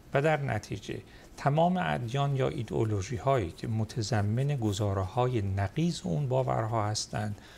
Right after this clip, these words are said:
دست کم تا اون حد متضمن کذبند. نکتهٔ سوم این است که فرد تا حد قابل ملاحظه یا تا حد کافی از محتوای ادیان رقیب مطلع باشه.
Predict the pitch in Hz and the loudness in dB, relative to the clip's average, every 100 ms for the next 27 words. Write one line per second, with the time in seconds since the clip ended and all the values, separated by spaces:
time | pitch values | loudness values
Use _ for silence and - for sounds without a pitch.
0 | - - - 104 - - 127 127 - 120 | -20 -6 0 0 0 0 2 2 2 0
1 | 151 156 131 139 - 123 120 110 104 95 | 2 2 2 -2 -4 -4 0 0 2 2
2 | 104 110 92 - 147 139 - 120 113 120 | 0 0 -2 -2 -2 -2 -2 -2 -2 -6
3 | - - - - - - - - - 131 | -12 -20 -20 -20 -18 -18 -18 -12 -2 -2
4 | - 302 - 196 165 175 165 156 139 - | 2 2 2 0 2 2 4 0 -2 -2
5 | 139 - 151 147 143 - - - - - | -4 -2 0 0 -2 -10 -20 -20 -20 -4
6 | - 147 196 202 - - 143 120 123 117 | 2 2 2 -2 -8 -2 2 2 0 2
7 | 117 113 113 - - - - - 117 107 | 2 2 0 -4 -12 -20 -8 2 4 6
8 | 107 104 107 - 143 98 101 104 - - | 4 2 0 0 0 2 0 -2 -4 -4
9 | 113 104 139 - 147 - - - 123 107 | -2 0 -2 -2 -8 -6 -8 0 2 2
10 | - 165 117 92 - - - - 143 156 | -2 0 0 -2 -10 -18 -20 -2 0 0
11 | 143 - 139 120 - 127 113 151 165 - | -2 -4 0 0 0 0 2 2 0 0
12 | 139 131 147 139 131 123 117 127 117 135 | 0 0 -2 0 2 2 0 0 -2 -2
13 | 123 - 123 107 104 - 107 - - | -4 -2 0 0 -2 -4 -4 -4 -8